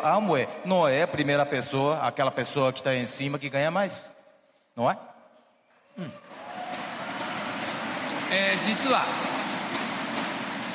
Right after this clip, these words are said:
Speaker 2: この間、私の家でホームミーティングをしました。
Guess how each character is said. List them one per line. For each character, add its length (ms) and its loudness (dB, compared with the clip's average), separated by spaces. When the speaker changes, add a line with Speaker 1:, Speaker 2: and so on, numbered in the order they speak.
Speaker 2:
こ 100 2
の 140 4
間、 240 4
私 480 2
の 200 2
家 240 2
で 360 0
ホ 140 2
ー 40 0
ム 140 0
ミ 160 2
ー 20 -12
テ 80 -4
ィ 40 0
ン 40 -2
グ 60 -4
を 40 -4
し 140 -6
ま 100 -6
し 140 -8
た。 180 -14